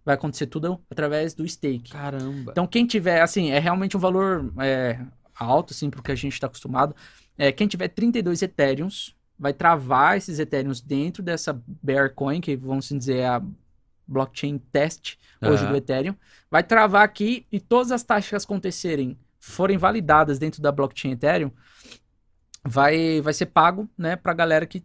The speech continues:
Speaker 1: deixar os Ethereums travado, né? Isso é muito legal, é, vai beneficiar bastante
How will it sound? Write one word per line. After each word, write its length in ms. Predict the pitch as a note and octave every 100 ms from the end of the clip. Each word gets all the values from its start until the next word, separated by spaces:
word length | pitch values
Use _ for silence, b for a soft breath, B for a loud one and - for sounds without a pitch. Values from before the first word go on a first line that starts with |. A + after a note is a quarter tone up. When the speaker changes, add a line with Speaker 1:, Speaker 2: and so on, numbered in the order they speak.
| _
Speaker 1:
deixar 300 | D#3 - D3+
os 100 | D#3
Ethereums 380 | D#3+ D#3+ D#3 -
travado, 560 | D#3+ E3+ C#3+ A#2+ A#2
né? 140 | C3 A#2+ b b b
Isso 160 | - G3+
é 20 |
muito 260 | F#3 F#3+ G#3
legal, 420 | F3+ E3 G3 B3
é, 220 | E3 C#3
vai 180 | D3 C#3+
beneficiar 480 | D3 D3+ - D3+ D3
bastante 520 | D#3 - E3+ -